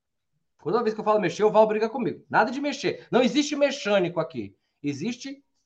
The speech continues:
profissional, tá? É, Orisdan, deixa eu te fazer uma pergunta. Você tá com a gente já há algum tempo, né?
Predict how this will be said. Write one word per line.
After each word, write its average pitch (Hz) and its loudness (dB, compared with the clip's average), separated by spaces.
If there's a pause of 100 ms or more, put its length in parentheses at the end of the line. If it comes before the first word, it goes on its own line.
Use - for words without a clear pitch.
(120)
profissional, 220 0
tá? 185 2 (380)
É, 175 4
Orisdan, 214 2
deixa - -16
eu 214 -10
te - -18
fazer 233 -2
uma 220 -4
pergunta. 139 -6 (260)
Você 175 -6
tá 202 0
com 202 -8
a 185 0
gente 208 -6 (420)
já 160 -4
há - 2
algum 160 0
tempo, 190 -4
né? 170 -4